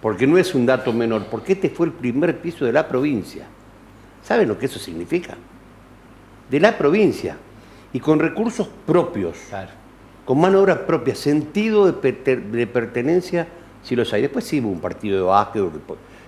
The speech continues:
Speaker 1: si quiere hablemos o no, pero esto no es un dato menor. Hay algunos que esperaban que levantaran el,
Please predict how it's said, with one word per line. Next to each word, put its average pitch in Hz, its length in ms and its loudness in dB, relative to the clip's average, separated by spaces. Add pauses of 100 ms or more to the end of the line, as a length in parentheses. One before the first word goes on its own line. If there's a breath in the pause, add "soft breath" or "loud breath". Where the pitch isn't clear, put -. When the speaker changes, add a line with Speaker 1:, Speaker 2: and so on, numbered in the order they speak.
Speaker 1:
si - 140 -10
quiere 107 220 2
hablemos 98 300 2
o - 20 -2
no, 90 180 -4
pero 135 160 2
esto 180 180 0
no 180 80 4
es 202 140 0
un 110 100 -2
dato 104 240 0
menor. 95 300 -4 (400 loud breath)
Hay 165 140 6
algunos 185 260 6
que 160 80 2
esperaban 156 380 2
que 135 100 2
levantaran 131 500 2
el, 107 380 0